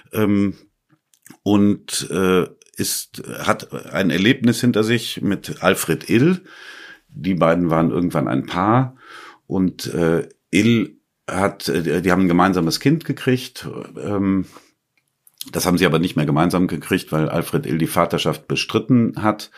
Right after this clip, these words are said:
vor Gericht sogar. Und, äh, Claire Zachanassian musste dann aus dieser Stadt raus, weil sie angeblich irgendwie mit sehr vielen Männern was hatte und dann so als Schlampe aus dem,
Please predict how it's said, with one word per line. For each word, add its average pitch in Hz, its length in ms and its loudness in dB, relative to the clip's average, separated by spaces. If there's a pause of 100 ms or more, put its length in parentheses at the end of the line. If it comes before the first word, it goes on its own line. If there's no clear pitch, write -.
(220)
vor - 180 -4
Gericht - 400 -2
sogar. 104 400 0 (600)
Und, 87 400 0
äh, 80 420 2
Claire 92 180 0
Zachanassian 85 680 0
musste 87 300 0
dann 82 200 0
aus 73 140 -6
dieser 80 200 0
Stadt - 360 -4
raus, 80 300 0
weil 80 140 0
sie 80 300 -4 (440)
angeblich 80 640 0
irgendwie 82 300 0
mit 78 200 0
sehr 76 160 0
vielen 143 320 4
Männern 123 320 6
was 104 180 2
hatte 107 300 0
und - 420 -4
dann 85 160 2
so 78 140 -2
als 76 180 -4
Schlampe 80 380 2
aus 82 240 0
dem, 80 280 -2